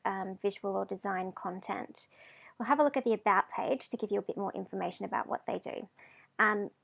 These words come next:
they have an iPad app. It also works in a web browser, so you can choose which way you want to go. Um, and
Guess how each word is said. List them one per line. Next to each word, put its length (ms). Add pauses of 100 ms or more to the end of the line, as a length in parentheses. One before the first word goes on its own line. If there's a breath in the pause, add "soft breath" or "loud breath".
they 220
have 180
an 80
iPad 340
app. 220 (200)
It 140
also 300
works 320
in 120
a 60
web 200
browser, 400
so 140
you 60
can 260
choose 360
which 180
way 160
you 160
want 240
to 140
go. 280 (460 loud breath)
Um, 240 (260)
and 460